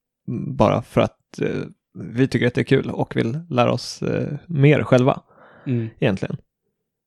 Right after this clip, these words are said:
Speaker 1: Eh, och vill sprida information om det för att vi tycker att det är så intressant.
Speaker 2: <laughs>
Speaker 1: Mm.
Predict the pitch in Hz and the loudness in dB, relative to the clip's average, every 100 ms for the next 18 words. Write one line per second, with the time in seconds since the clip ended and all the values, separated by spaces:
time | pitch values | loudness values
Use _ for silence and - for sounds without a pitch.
0 | _ - 101 - 104 - 107 101 98 110 | _ -6 -6 -4 -4 0 0 0 -4 -6
1 | - - 110 104 110 127 120 113 143 104 | -10 -4 0 2 2 2 2 2 2 0
2 | 92 - - 117 - 113 113 104 113 110 | -4 -6 -6 -6 -4 -4 -4 -2 0 0
3 | 131 - 110 107 - 139 120 127 160 - | 0 2 2 2 2 2 2 -2 -6 -8
4 | - - - - - - - - - - | -16 -20 -20 -20 -20 -18 -18 -18 -18 -20
5 | _ - - - 120 120 110 | _ -18 -16 -4 0 0 -2